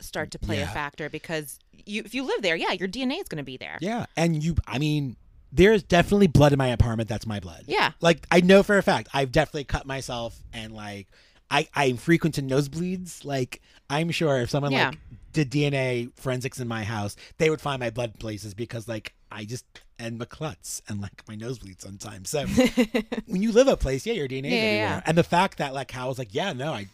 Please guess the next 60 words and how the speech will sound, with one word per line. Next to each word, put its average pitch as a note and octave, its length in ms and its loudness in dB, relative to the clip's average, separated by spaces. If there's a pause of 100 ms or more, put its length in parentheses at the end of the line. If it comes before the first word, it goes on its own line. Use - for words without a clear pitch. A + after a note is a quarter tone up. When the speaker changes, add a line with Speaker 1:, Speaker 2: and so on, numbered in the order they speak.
(140)
Speaker 2:
you A2 160 -10
know, G#2 100 -10
she A2 300 -14
did B2 140 -10
cut A2 120 -16
herself A#2+ 300 -10
in F#2+ 80 -18
the F#2+ 40 -14
garage." E2+ 600 -20 (260)
Speaker 1:
Right. - 240 -14 (320)
Speaker 2:
And F#3 380 2
there's D3+ 220 2
that, C3+ 180 -2 (160)
that B2 160 -4
thought C#3 260 0
that C#3 120 -6
perhaps A#2+ 340 -8
some B2 100 -10
of A#2+ 40 -10
the A2+ 60 -8
blood, A2 220 -6 (240)
some C3 220 -6
of B2+ 40 -6
the B2 80 -6
blood A2+ 220 -6
was A2+ 120 -4
actually G#2 580 -8
clean D3+ 360 -10
before A2 260 -12
the F#2 80 -16
police G2 200 -18
got C#3 260 -6
there. C3+ 300 2 (200)
Speaker 1:
Well, E3 260 -8
if F#3+ 80 -12
she - 80 -14
cut D#3 140 -4
herself, C#3+ 260 -10 (140)
she's C#3+ 140 -12
not C3 140 -10
gonna D3+ 320 -6 (220)
just D#3 180 -12
leave D#3 260 -10
it, D3+ 160 0
Speaker 2:
Yeah. C#3+ 140 2
Speaker 1:
right? D#3 220 -6
You F3 120 -10
know. C3+ 160 -10 (500)
Speaker 2:
So - 160 2
without A3 280 6
any A#3+ 140 4
further E3+ 340 2
evidence, G#2 540 -4
police G3 320 -2
tried D3 400 -2
a A#2+ 100 -6
more B2+ 240 0
discreet C#3+ 540 -6
investigation G#2+ 680 -8
technique. - 640 -14